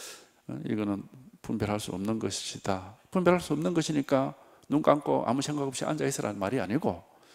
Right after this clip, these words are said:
"분별할 수 없는 건데." 하고 계속 이쪽으로 이끌어서 드리고, 이걸 자극해 드리고, "바로 이겁니다, 이겁니다." 하고 이 말씀을 드리는 거거든. 분별의 눈이 떠 있는 상태에서 분별 없는, 분별을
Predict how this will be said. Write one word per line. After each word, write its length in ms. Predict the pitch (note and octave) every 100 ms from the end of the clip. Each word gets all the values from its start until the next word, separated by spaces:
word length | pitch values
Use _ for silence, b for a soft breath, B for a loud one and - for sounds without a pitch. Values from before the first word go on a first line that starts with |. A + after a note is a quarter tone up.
| B B B B _
"분별할 340 | - A2 G#2 G#2
수 120 | -
없는 260 | G2+ A2+ A2+
건데." 540 | A#2 G#2 G#2+ B2 D#3
하고 300 | C#3+ C#3 C#3
계속 480 | - B2+ A#2+ C#3+ D#3
이쪽으로 560 | C#3+ - D3 C3+ B2 - - -
이끌어서 540 | B2+ - C#3 A#2+ -
드리고, 540 | - B2 B2 B2 B2 A#2+
이걸 200 | B2 B2
자극해 400 | - G#2 A2+ -
드리고, 440 | A#2+ A#2+ A#2 A#2+ D3+
"바로 240 | F#3 D4
이겁니다, 340 | D#4 D4+ C#4
이겁니다." 360 | A#3 G3 F#3 E3
하고 160 | D#3 D3
이 160 | D3
말씀을 360 | A#2 A#2 C#3 B2+
드리는 260 | A#2 A#2 A2+
거거든. 440 | F#2 - A2+ G#2+ A2 _ _ _ - - B B B B B
분별의 460 | - G#3 G3+ F#3 E3+
눈이 240 | F3+ F#3+ F#3
떠 220 | - G3+ A3
있는 260 | G3 G#3
상태에서 460 | F3+ E3+ E3 F3 D3+
분별 460 | C3+ E3 D3+ G3+ - _ b b -
없는, 540 | C3+ C3 C#3+ D3 C#3 G#2
분별을 520 | D#3 D3 C3 B2